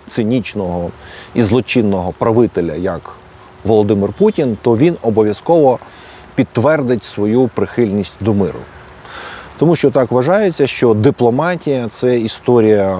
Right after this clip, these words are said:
про мир. І будь-яка людина, яка погоджується на дипломатичні стосунки, тим більше політик, якщо погоджується на дипломатію, то він мусить продемонструвати свою прихильність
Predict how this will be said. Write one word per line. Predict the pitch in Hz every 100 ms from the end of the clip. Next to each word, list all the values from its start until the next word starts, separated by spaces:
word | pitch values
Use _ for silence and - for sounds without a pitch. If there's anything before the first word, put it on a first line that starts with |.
| 85
про | 120 113
мир. | 107 87 - - - - - - - - - - - - -
І | 117 113 110 104 98 95 90 - - -
будь-яка | 113 143 120 120
людина, | 110 120 185 214 143
яка | 113 110
погоджується | - 104 110 107 87 95 85 104 95
на | 98 90 -
дипломатичні | 98 139 123 123 110 113 - 95 95
стосунки, | - 120 - 185 220 - 135 117 98 -
тим | 98
більше | 98 85 85 -
політик, | 113 180 - 147
якщо | 113 -
погоджується | 113 104 98 110 98 92 98 92 -
на | 90 92
дипломатію, | 95 92 117 175 202 151 120 113 - - -
то | 131
він | 135 113
мусить | 120 170 - 147 - - - - - - - - - -
продемонструвати | 131 117 120 113 - 110 117 135 123
свою | 104 - 98 110 120 113 101
прихильність | 98 - 120 110 101 98 - - -